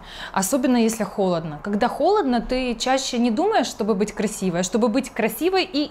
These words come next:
чтобы тебе было тепло. Поэтому я купила в этом сезоне ряд таких вещей. Один из трендов — это удлинённые силуэты, и, м, я говорю спасибо трендам за это, потому что посмотрите, как круто смотрится джинсовая курточка,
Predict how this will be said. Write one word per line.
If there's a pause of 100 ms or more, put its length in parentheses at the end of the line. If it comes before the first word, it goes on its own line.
чтобы
тебе
было
тепло. (600)
Поэтому
я
купила
в
этом
сезоне (160)
ряд
таких
вещей.
Один
из
трендов —
это
удлинённые
силуэты, (440)
и,
м,
я
говорю
спасибо
трендам
за
это,
потому
что (300)
посмотрите,
как
круто
смотрится
джинсовая
курточка,